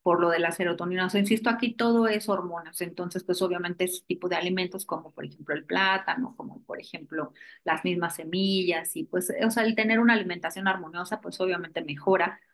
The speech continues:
mi estado de ánimo, mejora la producción de hormonas positivas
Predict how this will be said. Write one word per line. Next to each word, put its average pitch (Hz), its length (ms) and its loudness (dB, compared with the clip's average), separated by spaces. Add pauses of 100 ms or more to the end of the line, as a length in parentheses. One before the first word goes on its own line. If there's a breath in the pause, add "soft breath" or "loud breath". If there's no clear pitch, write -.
(200 loud breath)
mi 175 100 0
estado 180 400 2
de 214 100 4
ánimo, 196 420 2
mejora 165 460 -4
la 170 160 0
producción 170 540 -2
de 156 100 -6
hormonas 160 460 -6
positivas 226 760 4